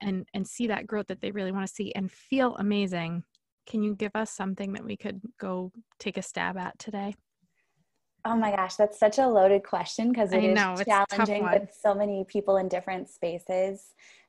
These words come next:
Speaker 2: Um, so I'm gonna actually, I guess, answer it in two parts.
Speaker 1: Okay, we'll take that.
Speaker 2: Um, <laughs> the first is, if you want to start somewhere that I believe will benefit you the most long-term, is evaluate your sleep.
Speaker 1: Mm.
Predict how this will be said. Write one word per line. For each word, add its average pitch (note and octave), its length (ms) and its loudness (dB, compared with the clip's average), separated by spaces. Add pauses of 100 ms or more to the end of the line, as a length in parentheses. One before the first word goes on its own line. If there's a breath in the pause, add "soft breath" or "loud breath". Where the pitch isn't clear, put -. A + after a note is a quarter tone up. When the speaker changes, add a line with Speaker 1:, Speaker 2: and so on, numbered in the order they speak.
Speaker 2:
Um, F#3+ 500 0 (460)
so - 140 0
I'm G3+ 100 2
gonna G#3 280 0
actually, F#3+ 420 -2 (300)
I F3+ 160 2
guess, G3 260 -2
answer F#3 320 -2
it F3 100 -2
in F3+ 160 -8 (320)
two G#3+ 300 4
parts. F3+ 880 -4
Speaker 1:
Okay, A#3 240 -4
we'll A3+ 120 -4
take G#3 240 -8
that. F#3+ 320 4
Speaker 2:
Um, F3 200 -10
<laughs> - 840 -4
the A3+ 120 2
first A3+ 380 -2
is, C4 460 2
if A3 140 -4
you A3 100 0
want G3 240 -4
to A#3 80 -6
start A#3 320 -2
somewhere G3 520 -4
that F#3+ 260 0
I F#3+ 220 0
believe F#3+ 420 0 (120)
will F#3 180 -2
benefit F#3 500 -4
you F#3 180 2
the F3+ 120 -4
most F3 420 -6
long-term, F3 760 -8
is E3 460 -8
evaluate E3 460 -2
your E3 80 -8
sleep. - 320 -8 (640)
Speaker 1:
Mm. A3 340 0